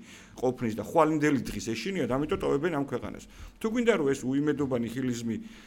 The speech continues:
გადატყდეს, ა, ოპოზიციამ, სამოქალაქო ჯგუფებმა, არასამთავრობო ორგანიზაციებმა, ყველა იმ ადამიანმა, ვისაც უნდა, რომ ამ ქვეყანაში, რა ვიცი,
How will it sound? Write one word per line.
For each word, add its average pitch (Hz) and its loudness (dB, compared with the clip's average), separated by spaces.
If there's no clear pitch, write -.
გადატყდეს, 120 2
ა, - -10
ოპოზიციამ, 135 -2
სამოქალაქო 135 -2
ჯგუფებმა, 135 -2
არასამთავრობო 127 -2
ორგანიზაციებმა, 127 -2
ყველა 190 0
იმ 170 0
ადამიანმა, 143 2
ვისაც 110 -6
უნდა, 120 0
რომ 107 -2
ამ 104 -6
ქვეყანაში, 113 -8
რა 87 -10
ვიცი, 101 -12